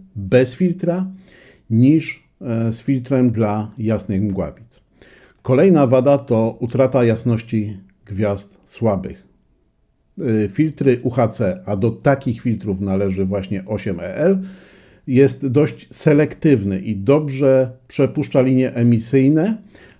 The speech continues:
ale przycina pasma ciągłe, tak zwane światło kontinuum gwiazd. E, gdy bardzo słabe struktury tła mogą być mniej widoczne,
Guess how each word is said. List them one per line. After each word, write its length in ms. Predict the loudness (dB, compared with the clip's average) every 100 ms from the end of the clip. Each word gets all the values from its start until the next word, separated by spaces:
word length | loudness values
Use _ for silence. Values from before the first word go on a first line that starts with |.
| -8
ale 480 | 0 2 4 2 0
przycina 680 | -8 -4 -4 0 2 2 0
pasma 720 | 0 -2 0 0 0 -2 -6 -4
ciągłe, 500 | 0 2 0 -4 -10 _
tak 200 | -8 -6
zwane 520 | -2 0 0 0 -2 -4
światło 460 | 0 0 2 0
kontinuum 720 | 2 0 2 2 4 4 0 -2
gwiazd. 460 | -4 -6 -10 _ _ _ -20 -20 -20 _ -4
E, 200 | -2 -2
gdy 400 | 0 4 4 2
bardzo 920 | 2 4 4 2 2 4 2 0 -6
słabe 840 | -12 -6 0 4 4 2 2 0 -2
struktury 640 | -2 -2 -2 0 2 2
tła 260 | 2 2 4
mogą 520 | 4 2 4 2 0 -14 _ _
być 320 | 0 0 0 2
mniej 420 | 6 6 6 4
widoczne, 800 | 2 2 2 0 -2 0 -2